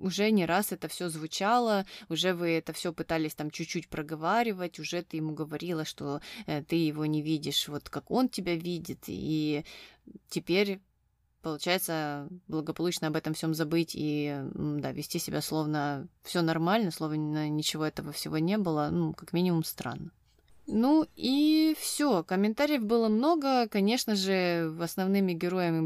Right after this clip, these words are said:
были Пабло и Милагрос. Э, много спорили о том, кто там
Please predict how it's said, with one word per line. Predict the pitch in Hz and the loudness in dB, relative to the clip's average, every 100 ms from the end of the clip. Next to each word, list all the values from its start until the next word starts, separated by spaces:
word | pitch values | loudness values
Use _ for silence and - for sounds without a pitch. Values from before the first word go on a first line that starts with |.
| 156 | 2
были | 160 156 147 | 0 0 -2
Пабло | 147 170 156 156 | 0 2 2 0
и | 156 | 0
Милагрос. | 165 202 269 240 190 - - | 0 2 2 0 -4 -6 -4
Э, | 165 156 | -4 -2
много | 165 165 160 165 151 | -4 -4 -2 -2 -2
спорили | - - 240 196 | -4 -2 0 2
о | 160 | 0
том, | - 156 | -2 -4
кто | - - | -6 -10
там | - 151 | -6 -6